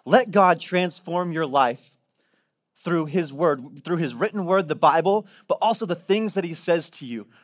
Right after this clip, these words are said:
right? The, the, the messages that you hear, the, the things that God speaks directly to you. Jake talked, uh, last week about hearing the voice of God. If you didn't catch that message, I highly recommend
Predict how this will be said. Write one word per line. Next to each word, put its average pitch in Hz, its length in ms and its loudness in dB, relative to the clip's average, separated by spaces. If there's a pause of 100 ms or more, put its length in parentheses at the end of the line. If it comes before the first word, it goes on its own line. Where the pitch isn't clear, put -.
(120)
right? 165 200 6
The, 160 300 2
the, 151 220 2
the 147 120 -4
messages 165 520 -4
that 175 120 -4
you 160 140 -8
hear, 160 420 -2 (280)
the, 160 80 2
the 156 200 -6
things 185 260 -4
that 151 100 -10
God 170 200 0
speaks - 280 -10
directly 160 480 -2
to 180 180 -8
you. 160 220 -8
Jake 175 260 -6
talked, 165 380 -6 (340)
uh, 135 300 4 (120)
last 156 280 0
week 160 100 -8
about 135 220 0
hearing 165 320 -6
the 143 40 -4
voice 135 240 -6
of 117 120 -12
God. 139 180 2
If 135 140 -12
you 147 40 -14
didn't 151 380 -10
catch 160 220 -4
that 143 160 -2
message, 131 420 -6 (240)
I 135 100 -4
highly 156 380 4
recommend 131 580 -4